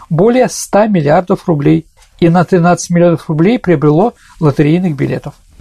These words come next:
С сорок первого по сорок четвёртый год были проведены четыре денежно-вещевые лотереи. Перед войной налоги с населения давали государству девять миллиардов рублей в год, а займы — одиннадцать.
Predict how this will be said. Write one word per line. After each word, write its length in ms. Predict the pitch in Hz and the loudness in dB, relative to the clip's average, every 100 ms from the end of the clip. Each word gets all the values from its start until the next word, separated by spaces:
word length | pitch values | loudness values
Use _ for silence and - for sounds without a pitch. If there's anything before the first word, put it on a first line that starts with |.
| - - - - - - - | -20 -20 -20 -20 -20 -20 -12
С 60 | - | -2
сорок 240 | 233 202 | -2 0
первого 240 | 269 262 | 0 0
по 120 | 240 233 | 0 -2
сорок 220 | - 233 | 0 0
четвёртый 300 | 240 202 240 | 0 0 0
год 220 | 277 226 | 0 0
были 220 | 175 202 | 0 0
проведены 540 | 196 190 185 202 226 269 | 0 2 2 0 -2 -4
четыре 460 | - 160 220 233 | -4 -2 -2 -2
денежно-вещевые 800 | 135 156 180 160 147 - 156 151 | -2 -2 -2 -2 -4 -4 0 0
лотереи. 520 | 160 156 156 147 - - _ _ _ _ | 0 0 -2 -2 -4 -10 _ _ _ _
Перед 200 | 185 190 | 0 2
войной 360 | 185 214 226 214 | 2 2 2 2
налоги 320 | 208 220 196 | 2 2 0
с 120 | - | -2
населения 500 | 202 226 226 254 233 | -2 0 -2 0 0
давали 260 | 185 190 196 | 0 0 0
государству 480 | 170 233 233 - | -4 -4 -4 -2
девять 380 | 214 208 202 160 | 0 2 0 0
миллиардов 480 | 165 160 160 151 - | -2 0 0 -2 -4
рублей 220 | 156 151 | -2 -2
в 60 | 139 | 0
год, 260 | 135 143 - _ - - - - | -2 -2 -4 _ -20 -20 -16 -8
а 120 | - 151 | -2 0
займы — 420 | 202 294 285 277 | 2 0 -2 -6
одиннадцать. 680 | - 190 156 143 131 156 - | -2 0 0 -2 -8 -14 -16